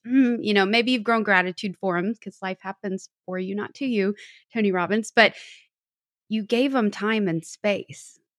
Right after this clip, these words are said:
That's how they came to fruition. So it's just a really big idea that you just back up and make sure where you are giving it is better, is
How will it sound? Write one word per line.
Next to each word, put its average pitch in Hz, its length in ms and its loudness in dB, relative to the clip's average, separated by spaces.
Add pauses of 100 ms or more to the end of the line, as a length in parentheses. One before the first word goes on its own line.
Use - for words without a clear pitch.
(160)
That's 208 240 4
how 214 220 0
they 190 160 2
came 185 260 -2
to 160 100 -6
fruition. 170 640 -6 (800)
So 226 200 6
it's 214 220 4
just 349 220 4
a 294 60 6
really 302 360 4
big 226 200 6
idea 202 300 4
that 180 100 0
you 175 60 -6
just 190 240 -8 (280)
back 269 260 6
up 285 220 4
and 214 120 0
make 220 160 0
sure 226 280 0
where 208 180 0
you 196 160 0
are 185 180 0
giving 185 260 -4
it 160 120 -4
is 165 160 -6
better, - 240 -8 (300)
is 190 240 0